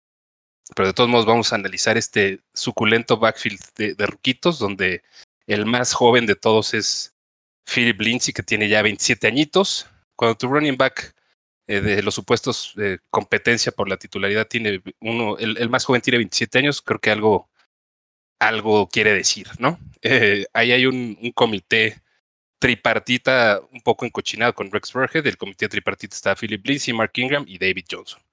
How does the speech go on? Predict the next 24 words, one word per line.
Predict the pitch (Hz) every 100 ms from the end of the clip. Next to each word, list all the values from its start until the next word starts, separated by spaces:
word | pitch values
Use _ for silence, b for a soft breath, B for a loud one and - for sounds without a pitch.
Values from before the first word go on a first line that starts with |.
| _ - B B B
De | 135
ellos | 143 -
tres, | - 147 160 - -
eh, | 113 104 101 98 101 - _ _ _ _ _ _ _ _ _ _ _ _ _
el | 120 131
tema | 151 151 160
es | 151
que | -
si, | - 143 135 - -
ah, | - _ _ _ -
hubiera | 143 180 190 175
un | 165 170 165 160 _
claro | - 131 139 135
líder | 117 110 120
en | 101
el | 90
backfield | 87 95 - 175 202 - - - _ _ _ _
que | - 104
fuera | 113 110 107 95
a |
hacerse | - 113 107 - - _ _
de | 117
al | 107
menos, | 107 117 117 98 -